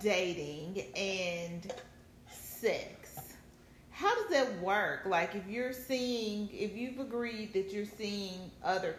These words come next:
people, does that mean you're sexually active with multiple people? And what is the clearance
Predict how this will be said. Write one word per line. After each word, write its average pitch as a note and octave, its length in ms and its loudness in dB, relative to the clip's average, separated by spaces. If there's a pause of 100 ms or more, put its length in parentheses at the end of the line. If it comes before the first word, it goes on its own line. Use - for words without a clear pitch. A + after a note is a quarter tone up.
people, F3+ 600 -6 (360)
does G#3 140 -4
that G3+ 220 0
mean G#3+ 400 0
you're G3 420 0
sexually G#3+ 720 -2 (100)
active G#3 540 -2
with A3+ 180 -6
multiple C4 800 -2 (160)
people? B3 560 -2
And G#3+ 180 -2
what B3 140 0
is C#4+ 140 -6
the G3+ 100 -4
clearance G#3 580 -6